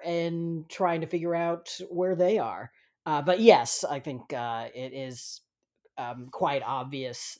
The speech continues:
that Biden won the presidential election. Um, but you didn't get a blue wave. You did not get, or at least it was countered by a,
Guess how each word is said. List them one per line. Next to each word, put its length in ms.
that 320
Biden 540
won 460
the 300
presidential 840
election. 600
Um, 400
but 160
you 100
didn't 200
get 120
a 40
blue 240
wave. 380
You 100
did 160
not 360
get, 360
or 180
at 80
least 300
it 60
was 120
countered 520
by 220
a, 300